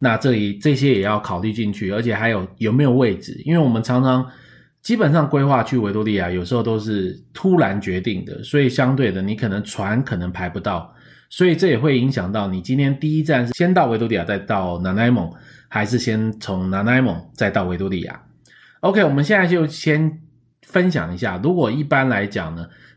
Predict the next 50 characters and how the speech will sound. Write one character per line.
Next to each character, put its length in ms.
最 220
好 180
我 140
自 140
己 100
是 100
比 140
较 160
prefer 580
喜 280
欢 360
这 140
个 300
先 220
到 160
维 120
多 100
利 80
亚 100
再 120
到 160
Nanaimo 480
的 140
行 240
程。 140
那 200
如 120
果 160
我 100
们 200
今 160
天 180
呢， 380
如 80
果 100
要 140
到 180
维 120
多 120
利 120
亚， 200
最 200
近 280
的 100
港 240
口 240
呢， 180
就 160
是 140
从 300